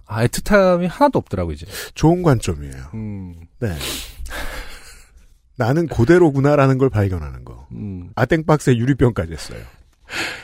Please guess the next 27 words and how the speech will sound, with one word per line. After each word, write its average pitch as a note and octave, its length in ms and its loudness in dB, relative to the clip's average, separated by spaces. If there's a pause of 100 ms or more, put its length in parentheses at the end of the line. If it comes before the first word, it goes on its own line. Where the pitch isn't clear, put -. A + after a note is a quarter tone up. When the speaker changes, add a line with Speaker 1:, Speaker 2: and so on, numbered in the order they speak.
Speaker 1:
그러니까요. E2 480 -4 (200)
그런 D3 380 6
수-, - 240 -6
<clears throat> - 100 4
그런 D3+ 440 6
아땡박스의 C#3 960 4
일기장이 B2+ 520 6
생각나서 A2 680 2
잠시 F#2 420 -2
제 A2 140 2
얘기가 F#2 220 2
나왔었네요. F2 680 -4
Speaker 2:
음. C#3 100 -6 (560)
Speaker 1:
다만 F#3+ 300 2
제가 E3+ 440 6
간과한 A2+ 560 2
것은 F#2+ 460 -4 (300)
제대할 D3+ 400 4
때는 C#3 580 4
부피 C3+ 220 -2
때문에 E3 380 4
생명을 G3+ 840 4
불어넣어주지 D3 580 6
못하고 A2+ 580 4
날개를 C#3+ 600 6
펴기 E3 260 2
직전 F#2 540 0